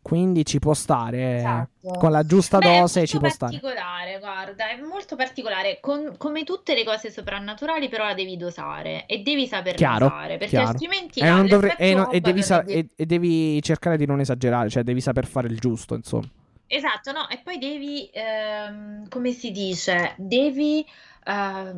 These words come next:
Speaker 2: bucarla bene. Un personaggio così non può basarsi solo sul pro wrestling. Cioè, non è come dire: "Palla Kenny Omega e facciamo i match tra Cassidy, Omega e Pac perché tanto sono bravi."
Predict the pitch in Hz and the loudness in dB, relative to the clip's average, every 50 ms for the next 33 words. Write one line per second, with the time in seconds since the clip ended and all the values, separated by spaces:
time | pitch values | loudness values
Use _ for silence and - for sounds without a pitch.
0 | 170 - 208 190 233 247 247 - 311 302 285 294 240 - - 233 202 165 165 165 | -12 -12 -8 -8 -8 -6 -2 -2 -2 0 0 -2 -4 -4 -4 -6 -6 -6 -6 -8
1 | 165 170 175 180 185 196 - 247 - - 311 311 302 277 202 240 262 254 302 285 | -10 -10 -12 -12 -12 -10 -12 -12 -8 -6 -4 -4 -4 -2 -2 -2 -2 -2 -4 -4
2 | 269 302 302 311 320 311 - - - 196 233 254 277 294 302 302 294 294 294 294 | -2 -2 -2 0 0 -2 -4 -6 -8 -8 -4 -2 0 0 0 -2 -2 -4 -4 -6
3 | 294 269 - - 269 262 262 262 254 - - 190 208 220 214 240 208 208 214 - | -6 -6 -4 0 2 4 4 4 2 0 -2 -4 -6 -6 -4 -2 -4 -4 -4 -6
4 | - - 226 214 - 226 214 208 208 214 214 214 214 214 214 196 - - - - | -12 -14 -14 -12 -8 -6 -6 -4 -4 -4 -4 -4 -4 -4 -4 -6 -8 -12 -16 -16
5 | 196 - _ - 185 180 170 160 139 143 143 - - - - 160 165 156 160 156 | -16 -14 _ -6 -4 -4 -4 -4 -6 -8 -10 -14 -16 -12 -10 -8 -6 -6 -6 -4
6 | 165 160 156 156 156 - _ _ _ _ _ - - 254 233 247 262 269 233 208 | -4 -4 -4 -6 -8 -10 _ _ _ _ _ -4 -2 -2 0 2 2 2 0 0
7 | 202 - 214 208 202 180 202 202 196 190 190 - 202 202 202 196 190 185 185 - | -2 -6 -12 -16 -16 -14 -12 -10 -8 -8 -6 -6 -6 -6 -6 -6 -8 -10 -10 -10
8 | 196 180 185 190 185 180 185 180 185 180 180 180 180 175 175 175 175 - - - | -10 -10 -10 -12 -12 -12 -10 -10 -10 -8 -8 -6 -6 -4 -4 -6 -8 -10 -10 -10
9 | 175 175 - - 185 185 - - 202 185 175 175 175 175 170 170 170 170 170 175 | -10 -10 -10 -12 -14 -12 -8 -6 -4 -4 -4 -4 -6 -6 -6 -6 -6 -6 -6 -6
10 | 175 175 170 175 170 170 - - 180 170 160 175 170 160 160 160 160 160 160 160 | -6 -6 -6 -6 -6 -8 -6 -6 -4 -4 -2 -2 -4 -4 -4 -4 -6 -6 -6 -6
11 | 160 160 156 156 - 185 175 170 160 - - - - 175 160 156 170 165 165 170 | -6 -8 -8 -6 -4 -2 -2 -2 -4 -6 -10 -10 -10 -8 -6 -6 -4 -2 -2 -2
12 | 170 165 170 170 175 175 170 160 170 165 160 165 165 - - 170 170 165 165 - | -2 -2 -2 -2 -2 -2 -2 0 0 -2 -2 -2 -4 -4 0 0 0 0 -2 -4
13 | 185 165 170 170 - - 165 170 170 165 170 170 165 170 147 151 160 160 160 151 | -4 -4 -4 -6 -6 -8 -8 -8 -8 -6 -6 -8 -6 -6 -8 -6 -6 -4 -4 -2
14 | 143 147 147 156 151 156 156 | -2 -2 -2 -4 -4 -6 -8